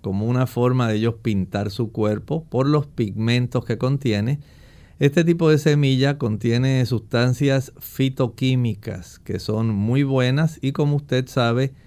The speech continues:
básicamente el pueblo las extrae, eh, sofriéndolo un poquito en aceite y le ayuda a dar cierta coloración.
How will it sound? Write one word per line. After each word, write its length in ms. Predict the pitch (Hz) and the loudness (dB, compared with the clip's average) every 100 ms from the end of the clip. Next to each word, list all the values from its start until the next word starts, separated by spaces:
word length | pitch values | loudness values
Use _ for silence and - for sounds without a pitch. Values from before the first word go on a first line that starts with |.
| - - - - | -20 -20 -20 -14
básicamente 1300 | - 113 156 165 160 151 156 160 160 160 160 - 120 | -4 2 2 2 2 2 2 2 2 2 2 0 0
el 440 | 120 120 117 117 113 - | 0 0 0 0 -4 -2
pueblo 720 | 135 147 151 143 156 185 160 - | 4 6 6 4 2 0 -4 -4
las 580 | 110 117 127 151 147 - | 0 2 2 2 0 -2
extrae, 760 | 127 - - 123 131 131 143 147 - - | -2 -2 0 2 2 2 0 -2 -14 -18
eh, 260 | - 120 117 | -4 2 2
sofriéndolo 760 | 127 131 151 139 143 143 147 151 | 2 2 4 4 2 2 0 -2
un 140 | 120 | -4
poquito 640 | 131 135 135 117 135 139 - | -2 0 0 0 0 0 0
en 400 | 113 131 139 143 | 0 0 0 -2
aceite 840 | - 110 - 127 123 113 - 92 - - - - | -2 -4 0 2 2 0 -6 -10 -10 -16 -16 -6
y 80 | 160 | 0
le 200 | 170 156 | 4 4
ayuda 360 | 143 139 143 | 2 2 2
a 20 | |
dar 240 | 139 135 131 | 2 2 0
cierta 440 | - 123 120 123 | 0 0 0 -4
coloración. 800 | 120 113 113 127 - 123 110 151 | -2 0 0 0 0 0 0 -2